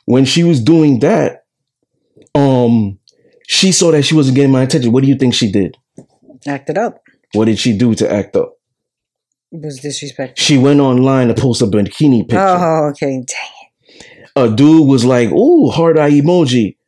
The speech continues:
Speaker 1: She
Speaker 2: Heart
Speaker 1: sends,
Speaker 2: eye.
Speaker 1: like, emoji or some type of emoji back.
Speaker 2: Oh.
Speaker 1: Now she's flirting. So she's cheating. At that moment, I'm like, "Yo, it's over." She's crying. "Da, da, da, well, well, uh, you know I don't open my legs.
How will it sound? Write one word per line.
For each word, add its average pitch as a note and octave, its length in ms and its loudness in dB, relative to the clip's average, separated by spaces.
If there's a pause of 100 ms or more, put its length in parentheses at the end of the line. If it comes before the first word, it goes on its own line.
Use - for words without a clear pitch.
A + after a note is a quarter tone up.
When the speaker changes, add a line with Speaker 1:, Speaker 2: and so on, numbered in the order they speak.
(160)
Speaker 1:
She B2+ 640 -2 (640)
Speaker 2:
Heart D#3 180 -4
Speaker 1:
sends, C3 280 2
Speaker 2:
eye. A#2+ 40 2
Speaker 1:
like, A#2 140 2
emoji A#2 640 0
or A2+ 200 -2
some B2 220 0
type A#2+ 160 0
of A2 80 0
emoji A2 480 0
back. F#2+ 280 -4 (180)
Speaker 2:
Oh. D#3+ 220 -14
Speaker 1:
Now G#2 260 0
she's G#2+ 240 -4
flirting. C#3+ 480 -4 (540)
So - 120 -10
she's C#3 280 -4
cheating. C3 460 -2 (1080)
At A#2 180 -4
that E3 180 0
moment, E3 380 2
I'm C3+ 140 2
like, A#2+ 260 0
"Yo, A2 160 0
it's G#2+ 140 -2
over." F#2+ 380 -2 (140)
She's - 220 -12
crying. F3+ 640 -4 (160)
"Da, - 100 -4
da, - 220 -2
da, G3 300 2 (200)
well, F#3 340 -2 (160)
well, G#3 160 0 (320)
uh, G#3 160 -2 (120)
you C4+ 100 0
know A#3 180 2
I G3 40 0
don't F#3 100 0
open F#3 220 -2
my F#3 140 0
legs. G3 340 0